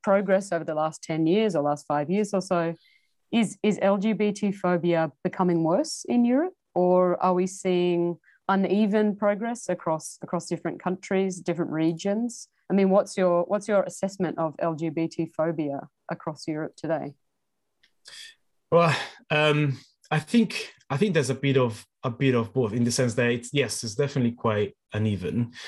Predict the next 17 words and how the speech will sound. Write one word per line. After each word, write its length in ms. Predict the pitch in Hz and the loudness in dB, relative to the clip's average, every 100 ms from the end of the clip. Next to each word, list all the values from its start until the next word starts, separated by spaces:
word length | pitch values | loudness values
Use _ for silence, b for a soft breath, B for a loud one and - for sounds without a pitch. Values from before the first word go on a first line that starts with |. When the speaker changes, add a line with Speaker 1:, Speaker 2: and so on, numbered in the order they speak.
| B B | B B
Speaker 2:
and 160 | 131 139 | 4 6
we 120 | 143 | 6
have 340 | 156 151 113 | 4 4 2
data 480 | 107 123 117 113 101 | 0 2 2 -2 -4
from 240 | - 101 | -2 -2
different 360 | 104 104 - 101 | 0 -2 -2 -4
countries 380 | 110 104 101 98 | -2 -2 -2 -2
that 160 | 101 | -2
can 180 | - 113 | 0 0
really 280 | 110 131 117 | 4 4 4
help 320 | 110 107 - | 4 0 -2
us 200 | 98 - | -4 -4
to 200 | - 110 | -2 0
understand 640 | 104 98 98 - 104 104 101 - | 2 0 -4 -2 0 0 -2 -4
what 160 | 113 104 | -2 0
is 100 | 101 | 0
happening. 500 | 95 - 82 101 | -4 -6 -6 -6